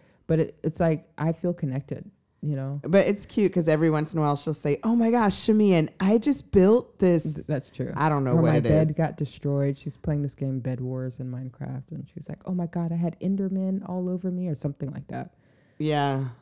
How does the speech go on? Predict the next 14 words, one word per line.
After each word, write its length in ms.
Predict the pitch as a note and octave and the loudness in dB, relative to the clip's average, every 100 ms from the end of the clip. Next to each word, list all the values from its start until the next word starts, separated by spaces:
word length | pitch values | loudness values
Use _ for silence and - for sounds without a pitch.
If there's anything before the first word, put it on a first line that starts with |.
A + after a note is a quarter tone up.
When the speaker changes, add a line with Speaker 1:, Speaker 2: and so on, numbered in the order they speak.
| _ - | _ -12
Speaker 1:
And 160 | D3 C#3 | -8 -4
so 280 | D#3+ C#3+ C3+ | -2 0 0
it's, 340 | - - - - | -4 -12 -16 -10
um, 520 | C3+ C#3 C#3+ C#3 C3 - | -8 -6 -8 -10 -12 -16
Speaker 2:
She's 320 | - E3 D#3+ E3+ | -16 -12 -8 -4
Speaker 1:
it's 140 | F#3+ | 0
really 180 | B3 G#3+ | 2 0
Speaker 2:
cute. 100 | - | 0
Speaker 1:
cool. 100 | F#3+ | -2
Speaker 2:
I 60 | C#3+ | -2
love 280 | B2+ - - | -4 -6 -8
her. 360 | B2 - - - _ _ _ _ - | -8 -8 -8 -10 _ _ _ _ 2
Speaker 1:
TwitchCon 720 | B3 A#3+ - C#4+ D4+ A2 F2 | 2 2 -2 -2 -2 -4 -6
Speaker 2:
Baby. 220 | D2+ E3 | -6 -6